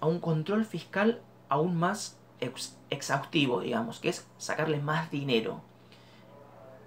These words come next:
¿Quiénes son los que tienen dinero en ese momento? Las élites, los sectores populares también, digamos, no es que tienen dinero, pero se les va a sacar a ellos.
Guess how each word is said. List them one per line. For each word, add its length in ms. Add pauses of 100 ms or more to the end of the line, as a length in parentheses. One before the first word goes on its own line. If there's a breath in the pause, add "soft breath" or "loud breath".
(260)
¿Quiénes 200
son 120
los 100
que 80
tienen 180
dinero 280
en 80
ese 120
momento? 440 (100)
Las 340 (180)
élites, 380 (200)
los 80
sectores 240
populares 380
también, 520
digamos, 260
no 60
es 60
que 100
tienen 480 (280)
dinero, 520
pero 140
se 100
les 140
va 80
a 40
sacar 300
a 60
ellos. 380